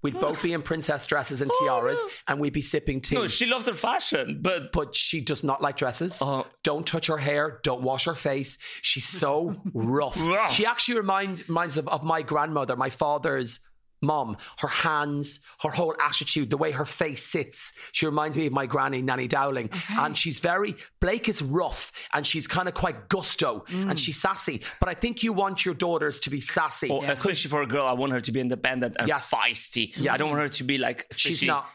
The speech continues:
Speaker 2: in this
Speaker 3: Yeah, I
Speaker 1: In this
Speaker 3: hear you.
Speaker 2: day and
Speaker 1: world.
Speaker 2: age. You know, I want her to be,
Speaker 1: We
Speaker 2: I always wanted, yeah, I, I, my ideal have a three kids. I don't know <laughs> why I always wanted. So
Speaker 1: I, I, I would always say that, I mean, I think it's, we can say that we're,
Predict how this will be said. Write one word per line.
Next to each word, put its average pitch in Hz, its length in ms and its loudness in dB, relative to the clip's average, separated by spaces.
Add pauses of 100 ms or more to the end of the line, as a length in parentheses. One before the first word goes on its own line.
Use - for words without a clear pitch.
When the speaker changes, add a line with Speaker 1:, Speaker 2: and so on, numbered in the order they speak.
Speaker 2:
in 127 220 0
this 135 540 -2
Speaker 3:
Yeah, 196 260 0
I 196 80 0
Speaker 1:
In 147 80 0
this 156 140 2
Speaker 3:
hear 139 80 2
you. 131 60 2
Speaker 2:
day 165 40 2
and 165 80 2
Speaker 1:
world. 131 140 2
Speaker 2:
age. 117 200 -2
You 135 60 2
know, 135 80 2
I 127 80 4
want 135 220 0
her 131 100 0
to 127 140 -4
be, 123 160 0 (160)
Speaker 1:
We 220 240 -2 (160)
Speaker 2:
I 170 160 2
always 185 400 0
wanted, 139 360 -2
yeah, 139 140 2
I, 131 300 0
I, 131 180 0 (380)
my 139 220 2
ideal 123 440 0
have 101 160 -2
a 104 40 -6
three - 180 -6
kids. - 480 -10 (400)
I 117 60 -2
don't 131 120 0
know 139 140 0
<laughs> 120 100 -4
why 233 260 -2
I 127 60 0
always 131 340 -2
wanted. 120 360 -2
So 131 340 0 (840)
Speaker 1:
I, 180 180 0
I, 185 340 2
I - 20 -2
would 180 180 0
always 196 300 0
say 170 300 0
that, 156 260 0 (360)
I 165 80 2
mean, 151 120 0
I 135 80 0
think 147 240 -6
it's, 120 220 -4
we 110 200 -2
can 113 300 -4 (140)
say 117 460 0 (280)
that 131 240 0
we're, 143 680 0